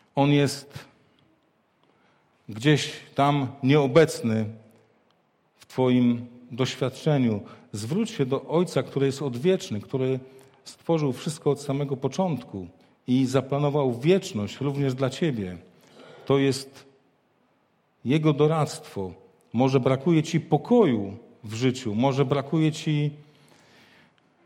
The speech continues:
jakiegoś wyciszenia, wyhamowania z, z takiego pędu codzienności. Jezus też jest księciem pokoju. Przyjdź z tą potrzebą do Niego. Zwróć się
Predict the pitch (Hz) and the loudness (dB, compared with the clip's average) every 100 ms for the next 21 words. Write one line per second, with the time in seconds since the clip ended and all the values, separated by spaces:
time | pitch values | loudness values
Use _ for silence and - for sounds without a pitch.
0 | _ _ _ _ 120 151 147 143 131 160 | _ _ _ _ -4 0 2 0 0 -2
1 | 165 151 202 170 117 98 92 - - _ | 0 2 2 4 0 -2 -8 -16 -20 _
2 | _ _ _ _ 104 113 147 175 156 156 | _ _ _ _ -12 -6 0 0 2 2
3 | 185 175 131 113 98 - - - - - | 2 2 0 0 -2 -10 -20 -20 -20 -20
4 | - _ _ _ _ - 113 139 131 123 | -20 _ _ _ _ -8 -8 -6 -6 -6
5 | - 156 151 143 143 139 131 - - 143 | -2 0 2 0 0 0 -4 -12 -4 0
6 | 139 139 147 139 - - 113 131 - - | 0 2 2 0 -4 -4 -4 -4 -6 -20
7 | - 117 139 143 147 139 - 170 165 160 | -8 2 4 4 0 -4 -2 0 2 0
8 | 156 - - 156 160 165 156 165 160 214 | -4 -4 -6 -4 -2 -2 -2 -4 0 0
9 | 135 104 - - 180 202 190 - - - | 2 -4 -8 -4 0 0 -2 -12 -18 -20
10 | - - _ _ - - 180 151 147 - | -20 -20 _ _ -16 -4 -2 0 -4 -2
11 | 165 156 151 151 175 147 110 107 180 175 | -2 0 0 0 0 0 -2 -4 -6 -6
12 | - 151 151 | 0 2 2